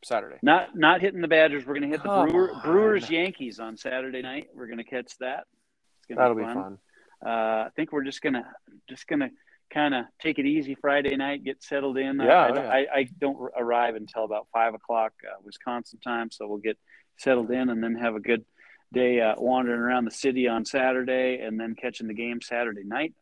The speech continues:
Speaker 2: I believe it's
Speaker 1: Nice.
Speaker 2: like six o'clock local time, uh, and then we're gonna catch the shuttle, uh, Sunday early afternoon 'cause it's a Sunday night game. We're gonna catch the shuttle, uh, up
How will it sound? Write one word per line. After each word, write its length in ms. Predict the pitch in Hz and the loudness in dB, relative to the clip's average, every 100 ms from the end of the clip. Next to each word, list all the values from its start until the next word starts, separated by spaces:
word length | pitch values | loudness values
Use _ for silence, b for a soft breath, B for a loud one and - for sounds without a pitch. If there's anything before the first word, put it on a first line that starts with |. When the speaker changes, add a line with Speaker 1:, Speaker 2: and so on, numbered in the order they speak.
| _ | _
Speaker 2:
I 40 | - | -18
believe 260 | 101 113 | -14 -10
it's 80 | 107 | -8
Speaker 1:
Nice. 100 | 135 | -8
Speaker 2:
like 180 | 226 107 - | -6 -8 -10
six 320 | - 123 - | -8 -8 -10
o'clock 360 | - 123 117 - | -4 -2 0 -2
local 240 | 120 113 | -4 -6
time, 420 | - 123 120 120 - b b b b | -6 -4 -4 -6 -10 b b b b
uh, 280 | 110 104 107 | 2 2 0
and 220 | 107 107 | -4 -4
then 440 | 107 127 127 131 127 - | 0 2 2 2 0 -6
we're 240 | 110 117 113 | -2 0 0
gonna 260 | 113 107 - b b | 0 -4 -6 b b
catch 340 | - 160 160 - | 0 2 2 -4
the 60 | 123 | -6
shuttle, 580 | - - 165 165 101 - _ _ 110 | -2 4 6 6 0 -6 _ _ -12
uh, 280 | 113 107 110 | -8 -8 -10
Sunday 760 | - - 143 156 143 131 127 123 _ | -12 -8 -8 -6 -4 -4 -6 -12 _
early 340 | 131 147 143 139 | -10 -8 -6 -6
afternoon 720 | 139 139 - 120 139 139 123 | -6 -8 -14 -12 -8 -8 -10
'cause 160 | 120 | -14
it's 140 | 104 - | -18 -20
a 40 | |
Sunday 300 | 98 127 127 | -12 -10 -8
night 220 | 117 127 - | -8 -10 -10
game. 240 | 104 107 | -10 -8
We're 100 | 107 | -8
gonna 140 | 107 104 | -10 -8
catch 320 | 143 143 - | -8 -8 -10
the 80 | 110 | -10
shuttle, 640 | - - 175 214 120 104 - _ b b b b - | -8 -6 -2 0 0 -4 -10 _ b b b b -8
uh, 40 | |
up 500 | 110 110 107 - 139 | -4 -4 -4 -4 -6